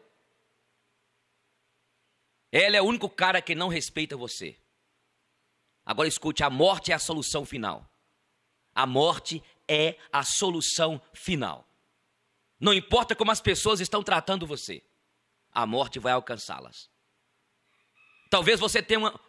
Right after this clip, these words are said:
uma gerente que acha que ela pode tudo, um patrão que acha que ele é o dono do mundo, a morte vai pegar ele.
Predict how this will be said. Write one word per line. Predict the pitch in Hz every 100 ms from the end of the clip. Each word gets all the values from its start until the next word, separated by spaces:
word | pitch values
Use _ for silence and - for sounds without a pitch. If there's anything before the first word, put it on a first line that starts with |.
| -
uma | 214 220
gerente | 220 196 214 -
que | 202
acha | 185 190 202
que | - 175
ela | 175 180 180 _ _ _ _ _ _ _ -
pode | 196 180
tudo, | 175 196 190 175 214 _ _
um | - 214
patrão | - - 196
que | 180
acha | 190 196 190
que |
ele | 190
é |
o | 170
dono | 151 180
do | 160
mundo, | 160 185 175 175 _ _ _ _
a | - 175
morte | 190 185 147
vai | 117
pegar | - 95 87
ele. | 73 67